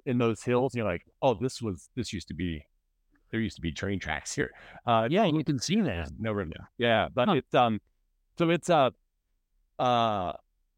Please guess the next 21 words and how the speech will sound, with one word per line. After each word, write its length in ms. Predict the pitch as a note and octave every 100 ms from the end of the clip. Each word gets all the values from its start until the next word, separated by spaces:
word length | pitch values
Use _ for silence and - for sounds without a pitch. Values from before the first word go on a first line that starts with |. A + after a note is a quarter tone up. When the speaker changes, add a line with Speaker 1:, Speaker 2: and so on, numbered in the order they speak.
| _
Speaker 1:
and 200 | D#3 C3 -
traditionally 680 | - D3 E3 A3+ E3 C3+ B2+
the 120 | A#2+
race 320 | A#2+ C3 C3 -
goes 220 | C3 A2+
across 320 | - B2+ B2
this 180 | - G#2
giant 480 | A2+ B2 B2 - -
tip-, 240 | - D3 -
it's 120 | C#3+
called 160 | - G2+
a 60 | -
tipple 340 | - - B2+ G#2+
bridge, 500 | A2+ A2+ G#2+ F#2 -
which 160 | G2+
is 140 | G2+ -
where 160 | C3 B2+
they 140 | B2+
would 140 | C3+ B2
actually 380 | G2+ - F#2 C2
use 420 | F#2 A#2 G2 -